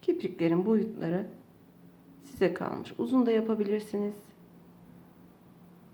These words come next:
Küçük de yapabilirsiniz. Ben biraz iri modeller sevdiğim için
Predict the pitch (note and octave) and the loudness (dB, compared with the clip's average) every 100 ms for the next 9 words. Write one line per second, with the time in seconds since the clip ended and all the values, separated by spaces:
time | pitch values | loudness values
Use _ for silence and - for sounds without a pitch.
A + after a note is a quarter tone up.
0 | - - - - - - - - - - | -20 -20 -20 -20 -20 -20 -20 -20 -20 -20
1 | - - - - - - - - - - | -20 -20 -20 -20 -20 -20 -20 -20 -20 -18
2 | - - A#3+ A#3 G#3+ G#3 G#3 G#3 - G#3 | -8 0 2 2 2 2 0 -4 -4 -6
3 | - - D4 A#3+ G3 F#3+ - A#3 A3 G3 | -4 -2 2 4 2 2 0 2 4 4
4 | F3+ F3+ F3 F#3+ - B3 G#3+ F#3 F3+ F#3+ | 2 0 0 -2 0 2 4 2 2 -2
5 | - - - | -2 -2 -4